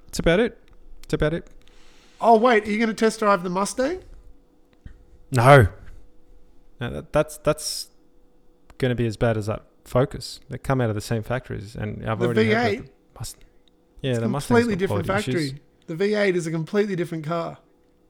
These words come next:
Speaker 1: It's the same company.
Speaker 2: It's a different,
Speaker 1: With the
Speaker 2: different
Speaker 1: same
Speaker 2: country.
Speaker 1: with the same dodgy quality controls.
Speaker 2: Uh, they haven't had any
Speaker 1: You
Speaker 2: issues
Speaker 1: disagree?
Speaker 2: with, they haven't had any issues. It's a different thing. The, the, the Mustangs come out of the, that's a different, different scenario.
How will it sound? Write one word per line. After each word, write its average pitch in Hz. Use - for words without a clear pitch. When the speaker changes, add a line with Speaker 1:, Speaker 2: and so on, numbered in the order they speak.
Speaker 1:
It's -
the 113
same 127
company. 127
Speaker 2:
It's -
a 147
different, 180
Speaker 1:
With 160
the 226
Speaker 2:
different 214
Speaker 1:
same -
Speaker 2:
country. 180
Speaker 1:
with 117
the 113
same 127
dodgy 107
quality 113
controls. 104
Speaker 2:
Uh, 151
they 160
haven't 180
had 175
any 175
Speaker 1:
You 175
Speaker 2:
issues 107
Speaker 1:
disagree? 113
Speaker 2:
with, -
they 175
haven't 226
had 214
any 214
issues. 220
It's 160
a -
different 185
thing. 202
The, 160
the, 175
the 175
Mustangs 185
come 180
out 170
of 151
the, 151
that's 170
a -
different, 170
different 202
scenario. 175